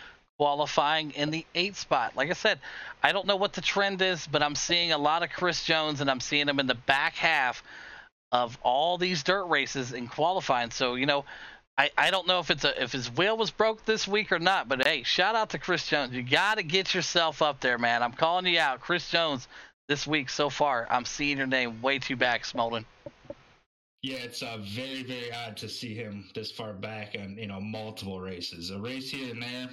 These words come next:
Speaker 2: eh, okay, it, it, it happens, right? So, uh, I don't know if that three sixty race just shook him a little bit by qualifying up front, getting into,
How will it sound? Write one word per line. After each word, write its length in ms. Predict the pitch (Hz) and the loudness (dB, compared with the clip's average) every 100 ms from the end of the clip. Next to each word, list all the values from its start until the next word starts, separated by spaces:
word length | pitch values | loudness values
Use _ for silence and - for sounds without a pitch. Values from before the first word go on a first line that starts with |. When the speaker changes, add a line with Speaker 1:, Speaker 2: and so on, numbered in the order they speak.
| - | -8
Speaker 2:
eh, 160 | 127 120 - | -10 -8 -10
okay, 320 | 120 - 101 - | -10 -8 -10 -10
it, 180 | 113 - - | -12 -12 -16
it, 100 | 101 - | -16 -12
it 140 | 117 | -10
happens, 520 | 104 98 90 87 87 | -10 -12 -14 -16 -12
right? 220 | 95 104 - | -10 -10 -12
So, 160 | 90 87 _ _ _ _ | -14 -16 _ _ _ _
uh, 100 | - 85 - _ _ - | -16 -16 -20 _ _ -12
I 60 | 120 | -8
don't 160 | 135 | -8
know 80 | 131 | -8
if 100 | 127 | -8
that 180 | 131 123 | -8 -8
three 200 | 127 127 | -8 -8
sixty 440 | 123 135 127 135 123 | -8 -8 -8 -8 -8
race 240 | 127 - | -6 -6
just 200 | 120 107 | -8 -8
shook 280 | - 131 131 | -8 -8 -8
him 140 | 135 | -8
a 80 | 135 | -8
little 180 | 139 131 | -8 -8
bit 240 | 139 143 | -8 -8
by 100 | 104 | -10
qualifying 500 | - 120 113 120 120 | -8 -8 -8 -8 -8
up 160 | 113 - | -10 -8
front, 260 | 123 120 | -8 -8
getting 200 | 117 117 | -8 -8
into, 320 | 110 113 107 | -8 -8 -8